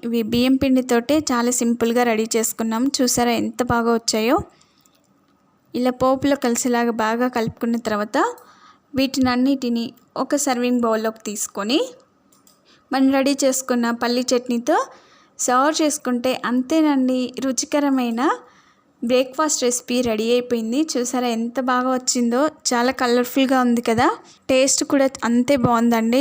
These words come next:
చాలా బాగుంది. చాలా తక్కువ ఆయిల్‌తోటి బ్రేక్ఫాస్ట్ని రెడీ చేసుకున్నాము. చాలా బాగా వచ్చాయి కదా? ఇందులోకి ఈ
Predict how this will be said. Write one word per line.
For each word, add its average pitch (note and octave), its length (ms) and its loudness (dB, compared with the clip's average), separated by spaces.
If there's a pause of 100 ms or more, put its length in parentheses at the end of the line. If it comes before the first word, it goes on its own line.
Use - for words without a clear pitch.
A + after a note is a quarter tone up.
(160)
చాలా A#3 380 2
బాగుంది. A3 400 2 (600)
చాలా B3+ 180 0 (120)
తక్కువ B3+ 300 -2
ఆయిల్‌తోటి B3 420 0 (120)
బ్రేక్ఫాస్ట్ని A#3+ 720 0
రెడీ A3 260 0
చేసుకున్నాము. A3+ 600 0 (560)
చాలా A#3+ 280 0
బాగా B3+ 200 2
వచ్చాయి A#3 380 -2
కదా? A#3 200 2 (600)
ఇందులోకి C4 580 2 (280)
ఈ B3 40 2